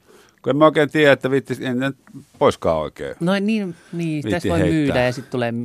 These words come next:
Speaker 2: heti. Mäkin myin Amiga, mä hankin Amiga viisisataa, tai silloin kun mä viisisataa, niin sit mä hankin ku-, Amiga kuusisataa, se mikä oli ehkä oikeasti paskin tietokonepäivitys koskaan. Siinä on enemmän muistia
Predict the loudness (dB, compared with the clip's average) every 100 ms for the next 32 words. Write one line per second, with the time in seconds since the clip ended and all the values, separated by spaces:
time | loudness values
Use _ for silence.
0 | -10 -12 -10 -14 _ _ -6 -4 0 0
1 | 0 0 0 -2 -2 -2 -2 -4 -4 -4
2 | -4 -4 -4 -4 -6 -10 -8 -8 -8 -10
3 | -10 -6 -4 -4 -8 -6 -8 -6 -6 -4
4 | -6 -8 -2 -2 -2 -4 -2 -4 -2 0
5 | 0 -2 -8 -8 -8 -8 -2 0 2 0
6 | -2 -8 _ _ _ _ _ -6 -4 -2
7 | 0 -2 0 -2 -2 -4 -4 -4 _ -2
8 | -2 -2 -4 -2 -4 -4 -8 -4 -4 -4
9 | -10 -14 -14 _ _ _ _ -4 -2 0
10 | 0 0 0 0 0 0 0